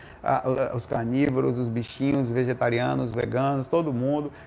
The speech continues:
E todo mundo junto, fazendo um planeta melhor, sem agressividade, na tentativa de mudança calma, tá? Porque não vai mudar uma pessoa na paulada. Se você tem uma forma de mudar, é com amor, é com carinho, mostrando exemplos, mostrando forma de se alimentar mais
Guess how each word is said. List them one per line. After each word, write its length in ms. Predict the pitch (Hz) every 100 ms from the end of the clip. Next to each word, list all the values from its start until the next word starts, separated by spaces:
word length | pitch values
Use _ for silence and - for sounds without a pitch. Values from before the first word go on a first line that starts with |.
| -
E 60 |
todo 240 | 143 226 226
mundo 240 | 214 185
junto, 380 | 131 147 180 175
fazendo 280 | 165 156 165
um 60 |
planeta 400 | 156 143 143 151
melhor, 460 | 156 143 131 117 -
sem 420 | - - 170 165
agressividade, 880 | 156 147 143 127 104 117 135 139 135
na 120 | 131
tentativa 460 | 147 139 123 147
de 100 | 143
mudança 460 | 135 127 127 - 127
calma, 560 | - 131 123 131 135 135
tá? 200 | 123 131 - - - -
Porque 180 | - 175
não 80 |
vai 140 | 175 190
mudar 300 | 156 117 95
uma 100 | 101
pessoa 360 | - - 135
na 140 | 127 120
paulada. 480 | - 127 110 57 -
Se 100 | 139
você 200 | 135 -
tem 120 | 190
uma 100 | 147
forma 220 | 147 139
de 100 | 131
mudar, 280 | 120 120 143
é 60 |
com 160 | 147 143
amor, 340 | 123 131 143
é 20 | 131
com 140 | 131
carinho, 340 | 123 120 139
mostrando 480 | 143 117 - 135 143
exemplos, 540 | 120 107 143 151 143 117
mostrando 340 | 120 147 147
forma 280 | - 156 147
de 80 | 127
se 100 | 147
alimentar 460 | 135 127 120 127
mais 260 | 120 107 -